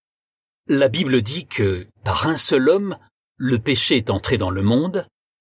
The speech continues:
et par le péché, la mort, et la mort s'est donc étendue à tous les hommes,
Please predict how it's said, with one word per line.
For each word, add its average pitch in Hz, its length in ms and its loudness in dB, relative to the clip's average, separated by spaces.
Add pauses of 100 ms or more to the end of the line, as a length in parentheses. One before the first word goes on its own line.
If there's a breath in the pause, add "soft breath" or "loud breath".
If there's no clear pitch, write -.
(300)
et 160 120 0
par 123 200 -2
le 139 120 2
péché, 127 460 0
la 87 160 -2
mort, 131 580 0 (680)
et 165 100 4
la 170 100 4
mort 202 240 4
s'est - 140 2
donc 185 240 0
étendue 151 460 0
à 110 80 2
tous - 200 -4
les 131 240 0
hommes, 110 300 0